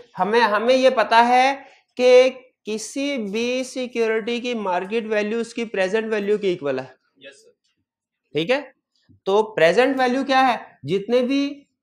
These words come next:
Speaker 1: कैश फ्लोज हैं उनको डिस्काउंट कर दिया, ये प्रेजेंट वैल्यू या मार्केट वैल्यू आ गई।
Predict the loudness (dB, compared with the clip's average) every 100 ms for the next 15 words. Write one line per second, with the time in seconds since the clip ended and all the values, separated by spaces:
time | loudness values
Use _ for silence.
0 | _ _ 0 0 0 2 2 2 0 0
1 | 0 -2 -4 -10 _ _ _ -2 -2 0
2 | 0 2 0 2 4 4 4 4 4 4
3 | 2 2 -2 -10 _ _ _ _ _ _
4 | -4 -2 0 0 -2 -2 0 0 -2 -2
5 | -2 -2 0 2 2 2 2 2 6 4
6 | 4